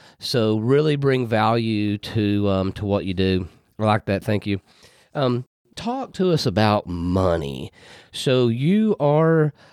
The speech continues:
a banker. You deal with a lot of money. How can I have some? How can I just, like, get it for, for, no, I'm just kidding.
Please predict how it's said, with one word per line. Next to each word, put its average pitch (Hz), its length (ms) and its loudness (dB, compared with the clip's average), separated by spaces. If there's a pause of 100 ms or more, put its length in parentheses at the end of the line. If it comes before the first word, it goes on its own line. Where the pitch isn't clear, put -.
a 135 60 -4
banker. 110 480 0 (100)
You 110 180 -2
deal 156 200 0
with 151 80 0
a 135 40 -2
lot 117 200 2
of 107 60 0
money. 101 280 0
How 185 300 -2
can 208 160 -6
I 160 100 2
have 127 460 0
some? 98 520 2 (260)
How 180 180 0
can 220 160 -2
I 180 60 2
just, 156 260 -4
like, 123 160 0 (140)
get 151 220 4
it 151 100 2
for, 117 200 -2
for, 120 160 -8
no, 113 140 0
I'm 101 140 0
just - 140 -4
kidding. - 300 -2